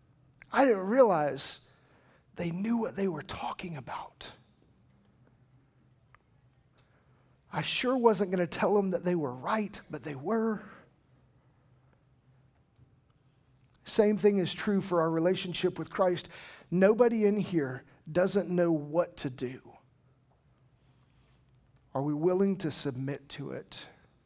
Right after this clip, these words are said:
He says, "Oh, that you had paid attention to my commandments." And he says, "If you had done this, then your peace would have been like a river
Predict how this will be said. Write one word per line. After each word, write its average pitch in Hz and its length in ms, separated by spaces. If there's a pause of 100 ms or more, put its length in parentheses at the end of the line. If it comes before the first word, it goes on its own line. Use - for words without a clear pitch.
(680)
He 196 160
says, 196 300 (120)
"Oh, 214 220
that 202 260
you 214 80
had 180 160
paid 214 240
attention 202 440
to 196 60
my 180 160
commandments." 185 640 (280)
And 190 80
he 202 60
says, 208 320 (120)
"If 240 280
you 247 180
had 170 300
done 208 320
this, - 560 (960)
then 196 260
your 240 360
peace 240 520
would 202 160
have 175 160
been 220 200
like 208 200
a 180 60
river 220 600